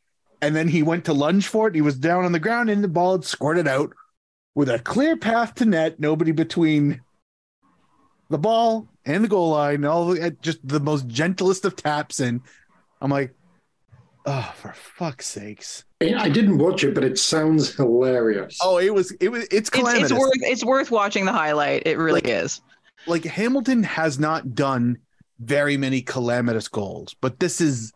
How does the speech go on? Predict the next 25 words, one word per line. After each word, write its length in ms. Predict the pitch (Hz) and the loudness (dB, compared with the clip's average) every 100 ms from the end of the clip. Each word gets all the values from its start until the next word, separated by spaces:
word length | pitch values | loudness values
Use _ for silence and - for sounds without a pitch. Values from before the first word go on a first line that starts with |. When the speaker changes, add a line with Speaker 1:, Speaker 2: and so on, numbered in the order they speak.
| _ _ _ _ _ | _ _ _ _ _
Speaker 1:
probably 460 | - 147 139 135 135 | -2 -2 0 2 0
the 200 | 113 127 | 2 2
most 260 | 127 123 - | 2 2 -2
calamitous 560 | 123 110 110 110 107 | -2 0 -2 -2 -2
I've 120 | 110 | -2
ever 200 | 104 95 | -2 -4
seen. 380 | 101 - 60 - _ _ - _ _ _ _ _ _ | -6 -6 -8 -14 _ _ -20 _ _ _ _ _ _
Like, 200 | - 123 | -4 0
it 140 | 151 151 | 0 2
was 220 | 151 131 | 0 2
like, 220 | 160 135 _ _ _ _ _ _ _ _ _ - | -2 -2 _ _ _ _ _ _ _ _ _ -4
again, 300 | 170 180 110 | -2 -2 -4
full 360 | - - 240 226 | -12 -2 2 4
marks 360 | 202 165 - - | 4 0 -4 -2
to 380 | 151 131 113 - _ _ _ _ _ _ - | 0 2 -2 -6 _ _ _ _ _ _ -4
Pacific, 600 | 139 - - - 170 - _ | -2 0 -4 -4 -10 -12 _
but 160 | - 143 | -6 -4
that 200 | 160 165 | -2 -2
literally 340 | 151 165 160 151 | 0 2 4 4
was 140 | 147 | 2
the 160 | 143 143 | 0 0
on-, 220 | 143 151 | 0 0
that 160 | 147 156 | -2 -2
was 140 | 151 | -2
the, 180 | 151 113 | -2 -4